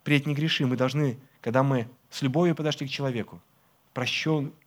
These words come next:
прощая его, помочь ему, проверили себя, мы, конечно же, должны научить ему, что ему нужно делать, как ему жить без греха,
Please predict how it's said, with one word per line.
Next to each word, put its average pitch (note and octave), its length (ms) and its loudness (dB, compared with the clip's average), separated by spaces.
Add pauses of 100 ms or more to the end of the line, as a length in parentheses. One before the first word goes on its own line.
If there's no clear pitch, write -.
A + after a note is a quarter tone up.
(160)
прощая D3+ 480 2
его, A#2 440 0 (800)
помочь D3 460 4
ему, B2+ 260 0 (440)
проверили D#3+ 460 4
себя, C3+ 500 2 (840)
мы, A#2 100 -6
конечно D3 380 -2
же, C3+ 80 -4
должны B2+ 280 -2
научить B2 340 -4
ему, A#2+ 140 -6
что - 160 -10
ему C#3 140 -4
нужно B2 240 -6
делать, F#2 300 -8 (560)
как C#3 220 -6
ему C3 140 -4
жить B2+ 260 -4
без G#2+ 220 0
греха, G2 420 -8